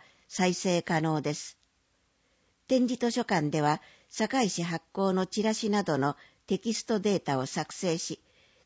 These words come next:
出来上がったものを随時テキストデイジー化しています。七、点訳図書。七の一、小説。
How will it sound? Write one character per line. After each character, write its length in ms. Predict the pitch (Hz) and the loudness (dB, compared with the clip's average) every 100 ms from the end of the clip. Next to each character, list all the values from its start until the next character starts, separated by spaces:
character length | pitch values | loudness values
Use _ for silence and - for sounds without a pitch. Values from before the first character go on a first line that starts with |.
| - | 0
出 100 | 185 | 0
来 200 | - 247 | 4 4
上 80 | 233 | 4
が 100 | 233 | 2
っ 60 | - | 2
た 120 | 214 | 2
も 140 | 208 | 2
の 200 | 208 180 | 2 2
を 100 | 131 - _ _ 262 | 2 -2 _ _ -8
随 280 | 208 226 139 | 0 2 0
時 240 | 120 - _ _ _ _ | -4 -8 _ _ _ _
テ 120 | 190 | -4
キ 160 | 196 226 | -2 -2
ス 100 | - | 0
ト 140 | 226 | 2
デ 180 | 190 208 | 4 6
イ 100 | 202 | 4
ジ 100 | 202 | 2
ー 120 | 185 | -2
化 140 | - 175 | -2 -2
し 120 | - | -2
て 140 | 165 | -2
い 120 | 156 | 0
ま 140 | 151 147 | 0 -4
す。 320 | - - - _ _ _ _ _ _ _ _ _ _ _ _ _ _ _ _ _ _ - _ _ _ _ _ _ _ | -6 -14 -18 _ _ _ _ _ _ _ _ _ _ _ _ _ _ _ _ _ _ -20 _ _ _ _ _ _ _
七、 340 | 196 240 175 - _ _ _ _ _ _ _ _ | 2 4 4 0 _ _ _ _ _ _ _ _
点 260 | - 233 233 | 4 6 8
訳 260 | 220 202 - | 6 2 0
図 120 | 185 | 0
書。 260 | 175 135 - _ _ _ _ _ _ _ _ _ _ _ _ _ _ _ _ _ _ - | 0 0 -4 _ _ _ _ _ _ _ _ _ _ _ _ _ _ _ _ _ _ 2
七 320 | 240 254 170 | 6 6 4
の 160 | 123 120 | 2 0
一、 380 | - - 143 - _ _ _ | -4 -6 -6 -8 _ _ _
小 280 | - 208 214 | -2 2 2
説。 480 | 208 175 - 151 | 2 0 -2 -10